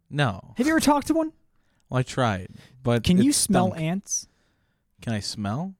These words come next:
Speaker 2: Yeah, can you smell ants? Do ants
Speaker 1: Yeah,
Speaker 2: have
Speaker 1: the
Speaker 2: a smell to you?
Speaker 1: Me?
Speaker 2: Yeah.
Speaker 1: Or just in general?
Speaker 2: To you personally.
Speaker 1: Well, yeah, like, depends on their pheromones.
Speaker 2: I, I can't smell ants.
Speaker 1: Oh,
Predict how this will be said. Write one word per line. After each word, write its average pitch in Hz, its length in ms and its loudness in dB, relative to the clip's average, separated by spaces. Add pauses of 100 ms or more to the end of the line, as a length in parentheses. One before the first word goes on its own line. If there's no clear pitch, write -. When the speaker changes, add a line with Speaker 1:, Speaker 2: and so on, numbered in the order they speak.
Speaker 2:
Yeah, 160 220 -2
can 147 140 -4
you 151 60 0
smell 131 600 0
ants? - 400 -14
Do - 100 -18
ants 135 140 -6
Speaker 1:
Yeah, 156 120 2
Speaker 2:
have 120 100 0
Speaker 1:
the - 40 -6
Speaker 2:
a - 20 -8
smell 107 380 -8
to 135 100 -8
you? 139 260 -4 (440)
Speaker 1:
Me? 196 500 0
Speaker 2:
Yeah. 143 260 -6 (120)
Speaker 1:
Or 120 100 -4
just 120 200 -4
in 107 100 -2
general? 104 320 -2
Speaker 2:
To 190 80 0
you 170 280 2
personally. 117 580 -4 (400)
Speaker 1:
Well, 214 160 2
yeah, 185 220 2
like, 104 200 -6
depends 123 400 -2
on 123 80 0
their 113 120 0
pheromones. 107 800 -4 (320)
Speaker 2:
I, 143 320 2
I 151 140 0
can't 139 240 -2
smell 101 320 -8
ants. - 440 -14 (200)
Speaker 1:
Oh, 120 360 -10